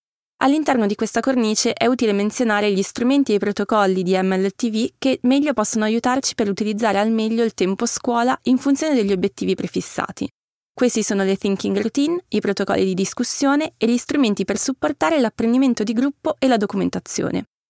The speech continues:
Risulta quindi importante selezionare delle thinking routine o dei protocolli da cui partire per la sperimentazione dell'idea, sulla base degli obiettivi che ci si prefigge, sia in relazione alla capacità di pensare, quindi le thinking skill, che all'apprendimento individuale o di gruppo.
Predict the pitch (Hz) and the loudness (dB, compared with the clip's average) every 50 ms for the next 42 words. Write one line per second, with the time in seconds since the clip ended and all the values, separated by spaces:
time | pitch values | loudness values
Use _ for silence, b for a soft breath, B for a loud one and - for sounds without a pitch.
0 | _ _ - 226 226 226 214 247 254 - - 233 - 247 240 233 220 208 202 - | _ _ -4 -2 0 2 2 0 0 0 -2 0 0 2 2 2 2 0 0 -2
1 | 214 - - - 233 254 269 277 - - 196 196 196 - - 214 202 196 190 190 | -2 -4 -2 0 0 2 2 0 0 0 0 -2 -2 -2 -2 0 0 2 2 2
2 | 185 196 190 190 190 - 240 233 226 - 220 202 202 202 208 - - 269 285 294 | 2 2 0 0 0 0 -2 -2 0 0 -2 0 0 -2 -2 -2 -2 0 0 2
3 | 262 208 185 185 185 - 202 190 - 202 - - 185 180 185 190 202 240 - - | 0 2 0 0 0 0 -2 -2 -4 -4 -2 0 0 0 0 0 0 -2 -2 -2
4 | 233 240 - 254 247 - 262 247 - - 294 311 330 277 - 202 196 190 196 - | -2 0 0 0 0 0 0 -2 -2 -2 -2 -2 -2 -2 0 0 0 0 0 -2
5 | - 208 214 208 202 202 - 202 - - 233 233 226 202 196 180 185 190 175 175 | -2 0 0 0 0 -2 -2 -4 -4 -2 -2 -2 0 0 0 0 0 0 0 0
6 | 165 165 - - - - 233 220 233 233 233 240 247 214 226 202 202 196 196 196 | 0 0 -2 -4 -4 -2 0 0 2 2 2 2 4 2 2 2 2 2 2 2
7 | 180 214 202 - - 269 254 226 - 180 175 - 190 - - 180 - 185 185 - | 2 0 -2 0 0 0 0 2 0 0 -2 -2 -2 -4 -2 -2 -2 -2 -2 -2
8 | 185 180 175 175 180 226 254 - - - 285 254 220 208 214 202 208 208 202 - | -2 -2 -2 0 -2 -2 -2 -2 -2 0 0 2 2 2 2 0 0 0 -2 -2
9 | - 233 208 196 185 180 180 202 190 - 185 - 220 226 262 262 247 220 - 180 | 0 0 2 2 0 0 0 -2 -4 -2 -2 -2 0 0 0 0 0 0 0 0
10 | 185 196 175 - - 196 180 180 180 202 240 262 - - 220 196 190 190 185 - | 0 0 -2 -2 0 0 0 0 0 0 0 -2 -2 -2 0 2 2 2 0 0
11 | - 196 185 - 208 208 - - - 233 220 233 254 294 311 - - - 285 277 | -2 -2 -2 -2 -2 -4 -4 -4 -4 -2 -2 0 -2 -2 -4 -6 -4 0 0 2
12 | 240 196 208 - - 233 240 247 254 240 208 190 - 202 202 202 220 240 247 277 | 2 2 0 0 0 0 2 2 2 2 0 0 0 0 0 0 0 0 0 2
13 | 254 208 202 196 202 202 202 - - 190 196 180 170 - - - - _ - - | 2 2 2 2 2 0 0 -2 -2 -2 -2 -2 -2 -4 -8 -8 -12 _ -6 -6
14 | - | -6